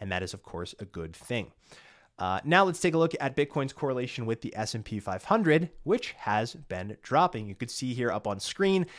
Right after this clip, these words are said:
that the forty-day correlation between Bitcoin and the S and P five hundred has fallen pretty substantially from its peaks last year, near eighty percent, down to just thirty-two percent. Uh, this is good news for Bitcoin holders,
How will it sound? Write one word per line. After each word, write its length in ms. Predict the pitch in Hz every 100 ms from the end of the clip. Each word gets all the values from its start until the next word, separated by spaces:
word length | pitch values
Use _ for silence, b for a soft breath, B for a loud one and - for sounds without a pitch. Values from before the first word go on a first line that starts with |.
| B B
that 180 | 123 123
the 100 | 127
forty-day 400 | - 175 160 147
correlation 460 | 147 143 135 135 131
between 240 | - 123
Bitcoin 280 | 123 - 117
and 80 | 110
the 60 |
S 120 | 113
and 60 | 117
P 80 | 107
five 180 | 107 -
hundred 360 | 135 135 135 b b
has 200 | b 110
fallen 480 | - - 131 139 139
pretty 240 | 135 302 320
substantially 680 | 247 - - 190 220 127 104
from 220 | - 113
its 100 | -
peaks 320 | 190 185 -
last 300 | 139 139 -
year, 120 | 139
near 340 | 139 139 160 - 127
eighty 320 | 135 160 175
percent, 500 | 147 135 - 151 156 B B
down 200 | 131 131
to 60 | 120
just 320 | 120 117 -
thirty-two 760 | - 113 104 104 104 - 92 92
percent. 580 | - 98 - 165 143 - - B 156 B B
Uh, 140 | 107 120
this 140 | 208
is 60 | 214
good 180 | 220 202
news 180 | 214
for 140 | 202 175
Bitcoin 360 | 180 175 131
holders, 380 | 104 92 - -